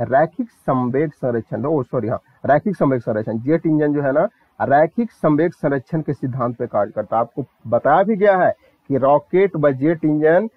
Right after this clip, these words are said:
न्यूटन गति के तीसरा नियम तथा संवेग संरक्षण के सिद्धांत पे कार्य करता है। यहाँ पे, आ, रैखिक संवेग के संरक्षण के जगह पे न्यूटन थर्ड law of motion भी लिख सकता है, तो आपका आंसर वही होगा।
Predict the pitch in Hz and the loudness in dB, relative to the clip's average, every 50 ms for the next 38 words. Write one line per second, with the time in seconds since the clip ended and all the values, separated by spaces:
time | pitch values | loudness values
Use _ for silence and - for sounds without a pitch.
0 | _ _ - 131 135 147 156 135 - 180 185 190 165 147 147 131 - 160 160 151 | _ _ -2 0 2 2 2 2 2 2 2 2 0 0 -2 0 0 -2 -4 -4
1 | - _ 180 196 196 - _ _ - 202 170 - - 233 240 240 233 196 175 170 | -4 _ -2 -2 -2 -2 _ _ -6 -6 -6 -2 0 0 2 2 2 2 2 2
2 | 170 170 175 185 220 226 - _ _ _ - 160 156 - 208 202 - - _ 160 | 4 2 2 2 -2 -4 -10 _ _ _ -2 -2 0 0 -2 -2 -2 -2 _ 0
3 | 151 147 143 160 180 190 175 - _ 165 151 151 143 - - - 165 165 165 165 | 0 2 2 2 0 -2 -4 -4 _ 0 0 0 -2 -4 -6 -4 -4 -4 -4 -4
4 | 147 - - - 131 120 139 131 123 127 127 113 - - 170 214 269 - _ _ | -6 -8 -8 -12 -10 -10 -6 -2 -2 -2 -2 -4 -4 -2 -2 0 -2 -2 _ _
5 | _ _ _ _ 110 98 92 92 - _ - 101 - 107 117 123 123 131 156 170 | _ _ _ _ -4 -4 -4 -6 -8 _ -12 -10 -8 -8 -8 -8 -6 -4 -6 -6
6 | 165 - 160 170 185 196 - - _ _ _ _ _ 131 120 120 123 135 147 165 | -4 -2 -2 0 0 -2 -4 -6 _ _ _ _ _ -2 -2 0 2 2 2 2
7 | 160 - 247 226 - 247 208 185 196 190 196 202 196 180 - 196 180 175 170 165 | 0 -4 -8 -6 -4 -4 0 0 0 0 0 -4 -8 -6 -2 0 0 0 0 -2
8 | - 185 180 165 175 151 160 156 170 165 - 160 139 135 139 143 147 165 170 165 | -4 -4 -4 -2 -2 0 0 0 0 -2 -2 -2 -2 0 -2 -2 -2 -2 -4 -4
9 | 165 - _ 139 139 143 151 165 175 180 190 180 175 - 196 185 190 190 196 175 | -4 -4 _ -2 0 0 0 0 -2 -2 -4 -6 -4 -2 -2 -2 -2 -4 -6 -6
10 | - 190 170 - 185 180 175 185 196 - - - _ _ _ - 95 101 - _ | -6 -6 -4 0 0 2 2 4 2 2 0 -4 _ _ _ -8 -8 -8 -6 _
11 | 110 101 104 - 101 - 104 110 113 120 117 107 - - | -8 -8 -6 -8 -12 -12 -12 -14 -14 -14 -14 -16 -18 -20